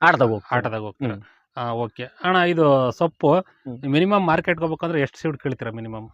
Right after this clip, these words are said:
Speaker 1: ಈ ಮಿನಿಮಮ್ ಏನಿಲ್ಲ ಅಂತಂದ್ರೆ ಒಂದ್ ಐನೂರು ಸೀಡ್ ಮೇಲೇನೆ ಕೇಳೋದು.
Speaker 2: ಐನೂರು ಸೀಡ್.
Speaker 1: ಹ್ಮ್, ಐನೂರು
Speaker 2: ಓಕೆ.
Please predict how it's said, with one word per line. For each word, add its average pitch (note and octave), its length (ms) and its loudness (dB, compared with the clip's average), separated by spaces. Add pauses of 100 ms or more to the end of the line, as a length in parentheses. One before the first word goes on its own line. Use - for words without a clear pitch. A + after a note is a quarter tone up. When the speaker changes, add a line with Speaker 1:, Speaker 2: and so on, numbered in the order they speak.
(680)
Speaker 1:
ಈ C3 60 -6
ಮಿನಿಮಮ್ F3 560 4
ಏನಿಲ್ಲ F3+ 380 6
ಅಂತಂದ್ರೆ F#3 360 0
ಒಂದ್ D#3+ 140 0
ಐನೂರು D#3 200 2
ಸೀಡ್ E3 220 -8
ಮೇಲೇನೆ D3 320 0
ಕೇಳೋದು. B2 320 -10
Speaker 2:
ಐನೂರು B2 200 -4
ಸೀಡ್. A2 280 -10
Speaker 1:
ಹ್ಮ್, A#2 320 -8
ಐನೂರು D3 140 -2
Speaker 2:
ಓಕೆ. C#3+ 220 -6